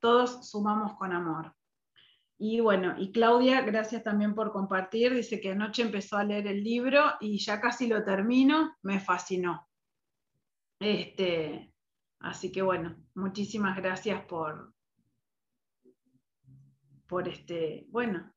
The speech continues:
el compartir, ¿no? A Marce creo que se le debe haber, este, vamos a fijar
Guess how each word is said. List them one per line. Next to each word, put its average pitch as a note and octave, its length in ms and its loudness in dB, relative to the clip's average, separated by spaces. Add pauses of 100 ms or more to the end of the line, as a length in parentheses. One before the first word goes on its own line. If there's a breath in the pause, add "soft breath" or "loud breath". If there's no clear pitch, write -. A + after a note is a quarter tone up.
el F3+ 160 -8
compartir, F#3 600 -2
¿no? F#3+ 280 -8 (300)
A G#3 100 -2
Marce B3 540 2
creo A#3 880 8
que F#3 120 -10
se F3+ 180 -6
le F3+ 140 2
debe G3+ 260 2
haber, G3+ 480 0 (140)
este, D#3+ 840 -10 (840)
vamos F3+ 300 -10
a F3 140 -14
fijar F#3 460 -14